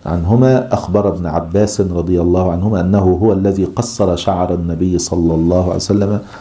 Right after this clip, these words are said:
بمشقص، يعني بمقص. قال: "وهو يشعر بأن ذلك كان في نسك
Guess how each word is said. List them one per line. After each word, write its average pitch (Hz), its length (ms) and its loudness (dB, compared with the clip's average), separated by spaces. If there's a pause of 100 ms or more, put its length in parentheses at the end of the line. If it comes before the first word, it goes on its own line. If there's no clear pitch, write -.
(240)
بمشقص، 101 680 0
يعني 85 440 -2
بمقص. 87 640 -6 (1900)
قال: 131 160 4
"وهو 135 240 6
يشعر 135 460 4
بأن 113 360 0
ذلك 107 560 0
كان 110 320 -2
في 117 220 -8
نسك 117 440 -6